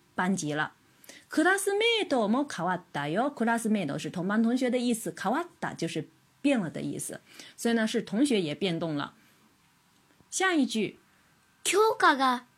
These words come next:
Speaker 2: 増えたの？
Speaker 1: 教科が増えたの？
Speaker 2: 教科が増えたの？
Speaker 1: 教科呢，是科目。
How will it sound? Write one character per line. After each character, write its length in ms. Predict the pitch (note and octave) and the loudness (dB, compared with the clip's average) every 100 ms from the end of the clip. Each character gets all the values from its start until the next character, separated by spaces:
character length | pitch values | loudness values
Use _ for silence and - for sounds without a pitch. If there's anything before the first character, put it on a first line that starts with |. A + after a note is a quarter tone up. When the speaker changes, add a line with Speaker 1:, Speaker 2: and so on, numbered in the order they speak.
| - | -10
Speaker 2:
増 120 | - D4 | 0 2
え 100 | E4+ | 4
た 160 | D#4+ | 4
の？ 240 | C#4 D4+ F#4+ - _ - | 6 2 0 -12 _ -2
Speaker 1:
教 120 | A4+ B4 F4+ | 2 2 2
科 160 | C4 | 0
が 120 | A#3+ A3+ | 0 -2
増 200 | - C4+ | 0 0
え 120 | D4+ | 0
た 180 | B3 G#3 | -2 0
の？ 240 | B3 F4 - _ _ _ - | -2 -4 -10 _ _ _ -2
Speaker 2:
教 300 | F#4+ A4 G4 | 4 4 4
科 180 | F4 | 2
が 300 | C4 B3 A#3+ - | 4 2 0 -2
増 80 | C#4 | 2
え 120 | D4 | 2
た 180 | D#4+ C4+ | 4 2
の？ 280 | A3+ B3 E4+ - _ - - - | 4 2 2 -6 _ -20 -18 -2
Speaker 1:
教 220 | E4+ D4 | -2 0
科 120 | F#3 | -2
呢， 140 | D#3+ | -2
是 200 | D#3 F3+ | -4 -6
科 200 | F3+ B3 | -4 0
目。 220 | C4+ C#4+ | 2 2